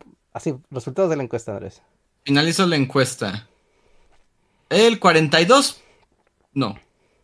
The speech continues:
Speaker 2: Sí, el cuarenta y dos por ciento dice que es poco honesto con su mamá. Treinta y seis por ciento muy honesto. Trece por ciento no le dice nada a su mamá. Y solo el siete por ciento le cuenta absolutamente todo.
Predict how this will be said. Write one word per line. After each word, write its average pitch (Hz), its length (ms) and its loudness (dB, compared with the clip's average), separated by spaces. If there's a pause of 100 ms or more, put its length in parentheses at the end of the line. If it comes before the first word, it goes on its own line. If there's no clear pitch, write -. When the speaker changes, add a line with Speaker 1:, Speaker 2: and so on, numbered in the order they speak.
(120)
Speaker 2:
Sí, 160 100 0
el 139 100 2
cuarenta 160 340 4
y 190 40 4
dos 285 180 0
por 240 220 0
ciento 233 400 0
dice 190 280 -2
que 196 80 -2
es 185 120 -2
poco 214 380 0
honesto 185 440 0
con 170 160 -4
su 165 100 -4
mamá. 156 480 -2 (380)
Treinta 131 320 -4
y 131 80 0
seis 175 220 2
por 180 200 -2
ciento 185 640 2
muy 170 480 2
honesto. 180 640 0 (760)
Trece 254 300 2
por 190 180 0
ciento 196 600 0
no 175 220 2
le 196 100 4
dice 180 400 0
nada 214 520 4
a 214 40 4
su - 160 2
mamá. 135 440 -4 (380)
Y 151 100 -4
solo 185 260 0
el 190 140 4
siete 254 400 -2
por 180 180 -4
ciento 196 460 0
le 139 220 0
cuenta 160 360 0
absolutamente 127 800 -2
todo. 101 460 -6